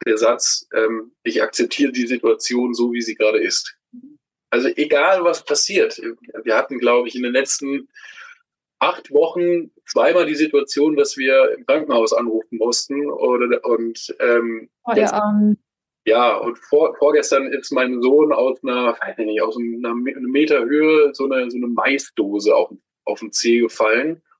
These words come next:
Speaker 1: Und zwar genau auf den Zeh, der vor einem Jahr gebrochen war, weil ein Akkuschrauber draufgefallen ist. So.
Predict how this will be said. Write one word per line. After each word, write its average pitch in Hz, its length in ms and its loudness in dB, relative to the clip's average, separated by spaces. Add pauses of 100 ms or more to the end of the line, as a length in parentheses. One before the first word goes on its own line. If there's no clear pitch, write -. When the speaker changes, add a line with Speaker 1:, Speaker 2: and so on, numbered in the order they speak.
Speaker 1:
Und 117 160 -6
zwar 127 200 2
genau 127 280 4
auf 175 280 2
den 151 280 -4
Zeh, 165 540 0 (580)
der 147 180 2 (640)
vor 127 120 2
einem 117 120 0
Jahr 120 300 2
gebrochen 139 720 -2
war, 117 400 -2 (140)
weil - 220 -8
ein 156 120 -4
Akkuschrauber 131 580 2
draufgefallen 92 720 0
ist. - 360 -14
So. 247 320 0